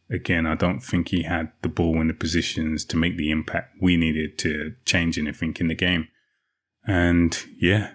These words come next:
that's about it. Um, Tavares, I can't really rate him. Just come on the pitch. I'll give him a standard five. Uh, Aubameyang, again, didn't, came on, didn't really do much. Give a standard five.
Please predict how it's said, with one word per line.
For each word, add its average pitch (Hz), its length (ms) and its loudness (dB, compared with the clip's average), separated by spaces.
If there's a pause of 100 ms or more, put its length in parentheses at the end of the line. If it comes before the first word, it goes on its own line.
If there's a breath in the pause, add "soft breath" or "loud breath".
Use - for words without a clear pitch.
that's - 180 -2
about 95 300 4
it. - 280 2 (160)
Um, 85 640 2 (1160)
Tavares, 104 1000 4
I - 160 -18
can't 92 200 2
really 82 160 2
rate 82 300 2
him. 76 420 -6 (100)
Just - 220 0
come 85 140 2
on 78 100 -2
the 76 60 -6
pitch. - 600 0
I'll 95 80 0
give 82 140 -2
him 80 100 2
a 78 40 0
standard 80 400 0
five. 87 760 2 (160)
Uh, 78 420 4 (200)
Aubameyang, 87 680 2
again, 82 540 -2 (180)
didn't, 98 320 0
came 87 280 2
on, 82 160 2
didn't 87 240 2
really 80 200 -2
do 82 200 2
much. 80 560 -2
Give 85 140 -4
a 80 60 -10
standard 78 440 -2
five. 78 640 -2